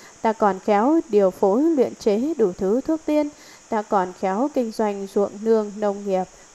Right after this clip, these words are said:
và thương mại, công nghiệp. Trong tất cả các nghề nghiệp, ta biết cách nào để hay bỏ tiến hoặc lùi đều được sở nghi. Ta còn khéo biết thân tướng của tất cả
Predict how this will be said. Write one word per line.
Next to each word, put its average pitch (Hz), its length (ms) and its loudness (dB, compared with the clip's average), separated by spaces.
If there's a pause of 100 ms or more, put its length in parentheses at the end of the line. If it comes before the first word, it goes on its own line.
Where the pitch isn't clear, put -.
và 180 360 0
thương 202 320 -4
mại, 202 260 -4
công 190 280 -2
nghiệp. 180 220 2 (880)
Trong 214 260 -4
tất 247 180 0
cả 214 240 2
các 254 140 0
nghề 214 220 -2
nghiệp, 196 240 0 (340)
ta 190 180 2
biết 247 240 2
cách 302 140 0
nào 208 380 0 (440)
để 190 300 4
hay 220 340 0
bỏ 202 260 2
tiến 226 360 2
hoặc 285 240 2
lùi 196 400 4
đều 196 200 4
được 190 220 2
sở 185 340 0
nghi. 233 240 2 (420)
Ta 202 140 4
còn 190 300 2
khéo 190 240 2
biết 294 220 2
thân 277 200 0
tướng 254 420 0
của 220 280 4
tất - 160 -2
cả 196 140 -2